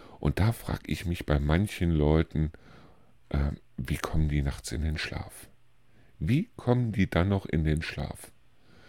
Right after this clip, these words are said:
Oder nehmen die diese Melatonin-Tabletten oder wie auch immer, um dann in den Schlaf zu kommen? Weil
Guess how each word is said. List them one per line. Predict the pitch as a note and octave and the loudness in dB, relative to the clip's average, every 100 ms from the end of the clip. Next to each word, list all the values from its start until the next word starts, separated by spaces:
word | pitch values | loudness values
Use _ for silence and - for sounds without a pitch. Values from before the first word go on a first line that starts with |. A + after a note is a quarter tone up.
| - - - - | -20 -20 -20 4
Oder | E2+ E2 | 8 8
nehmen | E2 F2 E2 | 8 6 6
die | D2+ D#2 | 4 2
diese | D2+ D2 | 4 2
Melatonin-Tabletten | C#2+ E2 D#2+ - D#2 D#2 F2 D#2+ C#2+ C#2 C#2+ - C2 | 4 4 2 2 0 2 2 2 0 0 -2 0 -2
oder | B1+ C#2 C#2+ | 0 0 2
wie | C#2+ | 2
auch | A1+ - | 2 2
immer, | - F2 C#2+ | 0 2 2
um | G#1+ C#2+ | 2 0
dann | C2+ C#2 | 0 0
in | C2 | 2
den | C#2+ C2 | 2 0
Schlaf | - C#2 - | 0 -2 -2
zu | - | -6
kommen? | - C#2 C#2 | -2 0 2
Weil | C#2 | 2